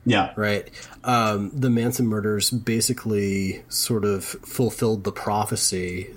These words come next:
Speaker 2: that the culture, like, they, they fulfilled the cultural anxiety.
Speaker 1: Yeah, yeah. It, it was, it was, it was almost, uh,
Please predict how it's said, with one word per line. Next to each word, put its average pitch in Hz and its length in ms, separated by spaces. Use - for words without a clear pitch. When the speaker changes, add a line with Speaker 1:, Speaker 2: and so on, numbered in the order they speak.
Speaker 2:
that 95 720
the 101 100
culture, 98 580
like, 131 300
they, 147 180
they 147 140
fulfilled 151 480
the 127 100
cultural 123 380
anxiety. 104 840
Speaker 1:
Yeah, 135 300
yeah. 117 280
It, 175 340
it - 40
was, 151 140
it 170 120
was, 147 200
it 165 100
was 143 160
almost, 131 460
uh, 104 320